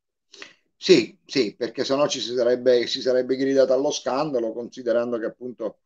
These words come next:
eh, al, al var avrebbero dovuto vederlo lontani anni luce, cioè, lo-, lo-, no lontani, avrebbero dovuto vederlo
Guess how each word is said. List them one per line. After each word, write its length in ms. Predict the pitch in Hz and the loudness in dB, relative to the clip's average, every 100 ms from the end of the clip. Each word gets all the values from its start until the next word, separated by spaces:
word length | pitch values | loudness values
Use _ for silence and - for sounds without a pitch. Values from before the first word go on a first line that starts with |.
| _ _ _ _ | _ _ _ _
eh, 840 | - - 110 110 110 107 104 104 - | -10 -6 -4 -4 -4 -6 -4 -6 -6
al, 400 | 120 120 131 131 | -4 0 0 2
al 200 | 147 139 | 0 4
var 300 | 156 185 156 | 8 8 8
avrebbero 460 | 139 139 139 139 131 | 6 6 2 2 4
dovuto 380 | 135 147 143 | 2 0 2
vederlo 640 | 135 135 147 135 135 123 120 | 4 6 6 6 2 2 2
lontani 640 | 127 127 - 135 135 131 | 0 -2 -2 -2 0 -2
anni 180 | 123 120 | -4 2
luce, 560 | 143 160 135 123 117 127 | 6 6 4 -2 -4 -2
cioè, 240 | 123 117 | -2 -2
lo-, 360 | 117 120 131 143 | 0 0 0 -2
lo-, 240 | 135 135 | 0 0
no 140 | 131 143 | 2 0
lontani, 480 | 123 120 123 117 117 | 0 -2 -4 -2 -2
avrebbero 360 | 120 127 131 | 0 0 -2
dovuto 220 | 131 127 | -4 -4
vederlo 500 | 127 131 135 - - | 0 2 2 2 0